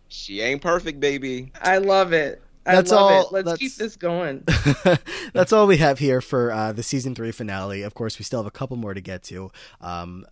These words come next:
Speaker 3: in the upcoming weeks. But, uh, Latanya, thank you for joining us here.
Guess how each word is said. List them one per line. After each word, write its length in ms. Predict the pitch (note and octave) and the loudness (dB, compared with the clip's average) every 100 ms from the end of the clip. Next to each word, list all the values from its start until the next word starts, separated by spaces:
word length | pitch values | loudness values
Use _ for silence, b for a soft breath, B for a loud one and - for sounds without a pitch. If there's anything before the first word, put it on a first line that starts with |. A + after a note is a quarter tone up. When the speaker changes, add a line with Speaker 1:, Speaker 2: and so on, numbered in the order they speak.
| - | -16
Speaker 3:
in 300 | G2+ F#2+ F#2 | -14 -12 -14
the 320 | F#2+ F#2+ F#2 - | -14 -12 -12 -12
upcoming 460 | A#2+ - A2 F#2+ | -14 -12 -10 -10
weeks. 280 | F#2 F2+ F#2+ | -12 -12 -14
But, 300 | - G2 F#2 | -14 -12 -12
uh, 240 | F2+ F#2 F#2+ | -10 -10 -10
Latanya, 580 | G#2+ C#3+ C#3 C#3+ C#3 | -8 -6 -4 -4 -6
thank 220 | - E3 E3 | -6 -8 -8
you 60 | |
for 100 | A2+ | -10
joining 320 | F2+ E2 E2 | -10 -12 -12
us 120 | D#2+ - | -14 -12
here. 220 | F2 | -14